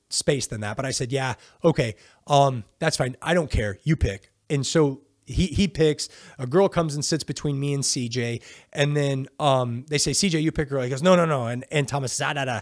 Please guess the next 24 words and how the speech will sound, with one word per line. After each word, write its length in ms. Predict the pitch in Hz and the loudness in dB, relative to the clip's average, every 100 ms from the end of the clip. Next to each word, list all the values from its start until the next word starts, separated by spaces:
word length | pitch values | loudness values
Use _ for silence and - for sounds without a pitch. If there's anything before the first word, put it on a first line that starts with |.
| - - - | -8 -20 -12
He, 200 | 135 139 - | -8 -8 -10
you 280 | 135 143 | -10 -4
know, 100 | 131 | -4
Thomas 260 | 113 143 127 | -2 -4 -2
says, 160 | 135 120 | -2 0
"C 140 | 170 | 0
J, 80 | 139 | 0
you're 160 | 135 | -2
just 240 | 143 127 - | -2 -4 -2
being 160 | 120 | -4
shy. 500 | 107 - 214 180 170 151 | 0 4 4 4 0 -2
No 120 | 104 | -4
problem. 340 | - 185 160 | -2 0 -2
I'll 80 | 120 | -6
pick 200 | - 131 | -8 -10
for 100 | - | -10
you 100 | 113 | -10
too." 480 | 104 214 185 175 165 | -2 2 6 6 4
Picks 220 | - - | 0 -10
a 40 | 113 | -4
girl. 260 | 156 151 | 0 0
She 120 | - | -2
comes 200 | - 123 | -6 -2
over. 200 | 143 143 | 0 0